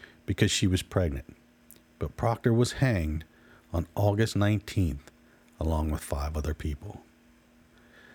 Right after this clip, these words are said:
Now, another notable person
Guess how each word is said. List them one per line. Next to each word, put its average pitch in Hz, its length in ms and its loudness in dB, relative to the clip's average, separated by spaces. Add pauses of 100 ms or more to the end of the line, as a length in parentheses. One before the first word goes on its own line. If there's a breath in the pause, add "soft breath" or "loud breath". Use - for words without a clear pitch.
(200 loud breath)
Now, 165 200 2 (320)
another 170 680 6
notable 110 520 6
person - 500 -6